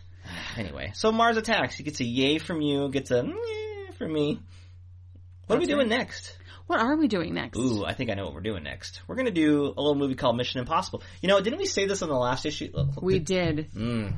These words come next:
Speaker 1: yep.
Speaker 2: But because Mission Impossible doesn't come out until this weekend.
Speaker 1: We wanted to see it, the new one, Mission Impossible
Speaker 2: Yeah.
Speaker 1: Fallout, so that we could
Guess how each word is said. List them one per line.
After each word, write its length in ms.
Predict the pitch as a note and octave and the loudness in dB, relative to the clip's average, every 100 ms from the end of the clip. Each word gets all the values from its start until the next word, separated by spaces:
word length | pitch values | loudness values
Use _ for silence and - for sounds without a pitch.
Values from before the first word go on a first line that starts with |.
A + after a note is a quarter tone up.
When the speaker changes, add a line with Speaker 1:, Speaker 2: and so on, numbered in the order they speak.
| - | 2
Speaker 1:
yep. 220 | G#2+ - | 2 2
Speaker 2:
But 240 | - G3+ G3+ | 4 4 4
because 300 | G#3+ C4+ A3 | 2 2 2
Mission 220 | C4 D4 | 0 2
Impossible 380 | C4 A#3 A3+ G#3 | 0 0 -2 -2
doesn't 180 | G3 F#3+ | -2 -4
come 180 | G3 F#3 | -4 2
out 140 | F3 | 2
until 240 | F3 F#3 | 2 0
this 220 | D#3+ E3 - | -2 -4 -2
weekend. 500 | C#4 B3+ A#3+ B3 B3 | -2 -2 -2 -4 0
Speaker 1:
We 80 | D#4 | 2
wanted 200 | E3+ C#3 | 4 4
to 80 | |
see 220 | B2 A2 G#2+ | 2 2 2
it, 140 | G#2+ | 2
the 80 | A2+ | 2
new 200 | A#2 A2 | 2 2
one, 340 | F2+ E2+ F#2+ G2+ | 2 -2 -2 -2
Mission 240 | A2+ A2 | -2 -2
Impossible 400 | G#2 G#2 - - | 0 0 0 -2
Speaker 2:
Yeah. 40 | |
Speaker 1:
Fallout, 320 | F3+ - G2+ - | 0 0 0 -2
so 120 | B2 | -2
that 100 | B2 | -2
we 80 | A#2+ | -2
could 320 | B2 A2+ | -2 -4